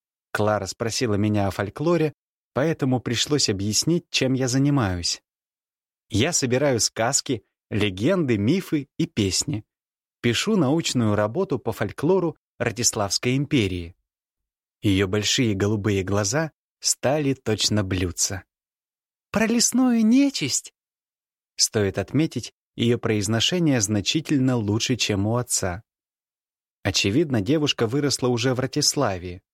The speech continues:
"Про лесную нечисть тоже", подтвердил я, не в силах сдержать улыбки. "И про речную, и про полевую, и про домовую". После мы с ней много чего еще обсудили.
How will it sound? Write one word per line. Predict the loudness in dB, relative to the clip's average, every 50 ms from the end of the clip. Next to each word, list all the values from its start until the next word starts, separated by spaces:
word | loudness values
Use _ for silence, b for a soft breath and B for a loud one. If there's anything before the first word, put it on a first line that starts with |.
| _ _ _ _ _ _ _ _ _ _ _ _ _ _ _
"Про | -4 -4 -2
лесную | -2 -2 0 2 2 2 2 4 2 2 2
нечисть | 2 0 0 -2 -2 -4 -4 -4 -4
тоже", | _ -2 -2 -2 -2 -2 -6 -8 -10 _ _ _ _ _ _ _ _ _ _ _ _ _ _ _
подтвердил | -6 -6 -4 -2 -2 -2 -2 0 -2 -2 -2 -2
я, | -2 0 0 0 0 -2 -8 _ _ _ _ _ -2
не | 0 0 0
в | 0
силах | 0 0 0 2 2 0 0 -2
сдержать | -2 -2 0 0 0 0 -2 -4 -2 -2 0
улыбки. | 0 0 0 0 -2 _ -12 -14 -14 -14 _ _ _ _ _ _ _ _ _ _ _ 0
"И | 2 2 2
про | 2 0 -2 0
речную, | -2 -4 -4 -4 -4 -2 0 0 2 2 2 2 2 0 0 -2 -6 _ _ _ _
и | -2 -2
про | 0 0 -2 0
полевую, | 0 0 2 2 0 0 0 0 2 2 2 2 0 -4 _ _ _
и | -2 0
про | 0 0 0 0
домовую". | 0 0 0 2 0 0 -2 -2 -2 0 2 2 4 4 2 0 -2 -4 -10 _ _ _ _ _ _ _ _ _ _ _ _ _ _ _ _
После | -2 0 0 0 0 -2 -2 -2 0
мы | 0 0
с | 0 0 0
ней | 0 0 2 2
много | 0 0 0 0 0 0 -2 -2
чего | -2 -2 -2 -2 0 0 0
еще | 0 0 -2 -2 -2 0 -2
обсудили. | -2 -2 -4 -4 -2 -2 -2 -2 -2 -2 -4 -6 -8